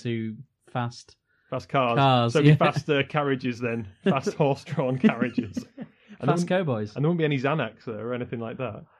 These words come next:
Speaker 1: Um, I, I really like this song, and I've, I've really loved it, I think, ever since I, I heard it. I remember being in high school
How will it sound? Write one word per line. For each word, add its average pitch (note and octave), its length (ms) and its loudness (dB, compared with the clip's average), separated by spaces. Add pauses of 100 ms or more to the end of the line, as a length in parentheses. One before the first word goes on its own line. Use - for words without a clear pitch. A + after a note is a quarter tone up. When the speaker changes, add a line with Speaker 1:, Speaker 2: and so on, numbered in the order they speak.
Speaker 1:
Um, F#3 380 -2 (300)
I, G#3+ 140 -4
I A3+ 140 -2
really A#3 260 0
like F#3+ 180 0
this G3 100 -6
song, D3+ 200 0
and C3+ 80 2
I've, B2+ 140 -2
I've B2+ 200 -4
really C#3+ 240 0
loved B2+ 260 -2
it, B2 220 -4 (800)
I C#3+ 80 -4
think, D#3+ 580 -6 (280)
ever D3+ 200 0
since C#3 440 -8
I, B2 320 -4
I - 20 -6
heard D3 300 -2
it. B2+ 80 -4
I A#2 60 -4
remember C#3+ 360 0
being B2 520 -2
in A2+ 340 -6
high B2+ 220 -4
school A2+ 400 -8